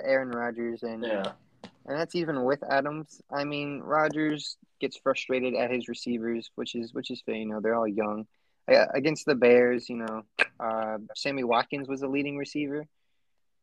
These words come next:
Speaker 1: Aaron Jones was second. I mean, nobody had more than three catches.
Speaker 2: I mean, Lazard, Lazard had a touchdown. You'll be able to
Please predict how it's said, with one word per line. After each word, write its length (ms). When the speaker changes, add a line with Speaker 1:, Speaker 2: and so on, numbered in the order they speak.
Speaker 1:
Aaron 300
Jones 320
was 200
second. 540
I 60
mean, 140
nobody 320
had 240
more 180
than 120
three 240
catches. 380
Speaker 2:
I 40
mean, 180
Lazard, 580
Lazard 380
had 160
a 80
touchdown. 1120
You'll 220
be 120
able 320
to 140